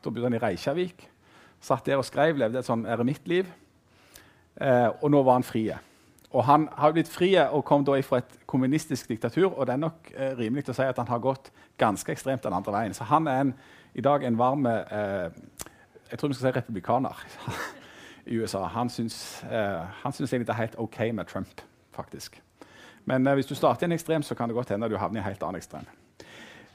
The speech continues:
Så reiste vi da altså til Cuba, til den øya han reiste ifra. Ehm, der er det sånn at, ehm, det er ikke lett å være, eh, ikke lett å være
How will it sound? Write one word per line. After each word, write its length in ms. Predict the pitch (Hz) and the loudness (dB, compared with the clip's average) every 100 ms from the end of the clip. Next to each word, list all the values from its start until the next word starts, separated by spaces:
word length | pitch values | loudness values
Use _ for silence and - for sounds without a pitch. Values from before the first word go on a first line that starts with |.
| _ _ | _ _
Så 140 | - 208 | 4 10
reiste 300 | 175 - 220 | 10 8 2
vi 80 | |
da 120 | 202 185 | 4 6
altså 260 | 180 - | 4 0
til 100 | - | -4
Cuba, 380 | 156 180 185 127 - - _ - - | 0 0 4 2 0 -14 _ -20 -6
til 260 | 156 151 - - _ _ _ _ 107 - | 0 2 0 -6 _ _ _ _ -2 4
den 240 | 151 151 - - - | 4 2 -8 -20 -4
øya 260 | 131 147 123 | 2 4 4
han 200 | 127 120 | 4 2
reiste 260 | 113 - 131 | 2 0 -4
ifra. 340 | - 110 98 - - _ - - | -2 0 0 -2 -18 _ -20 -8
Ehm, 560 | 139 135 135 131 107 98 - _ _ _ - - | -2 0 2 2 0 -4 -12 _ _ _ -18 0
der 160 | 180 190 | 4 6
er 60 | |
det 100 | 180 | 4
sånn 240 | 175 170 165 | 4 2 2
at, 420 | 147 135 - - | 0 -2 -6 2
ehm, 460 | 143 139 120 110 87 _ _ _ _ _ _ | 4 4 2 -2 -8 _ _ _ _ _ _
det 80 | 143 | -2
er 60 | |
ikke 140 | 131 160 | 0 2
lett 380 | 165 - - - | 0 -2 -20 -6
å 80 | 131 | 0
være, 260 | 135 135 113 - _ - | 2 0 -2 -18 _ -20
eh, 1300 | - - 101 120 123 135 _ _ _ _ _ - - | -18 -18 -20 -20 -20 -20 _ _ _ _ _ -20 -20
ikke 160 | 107 - | -18 -12
lett 160 | 127 135 | -10 -10
å 60 | |
være 100 | 127 | -8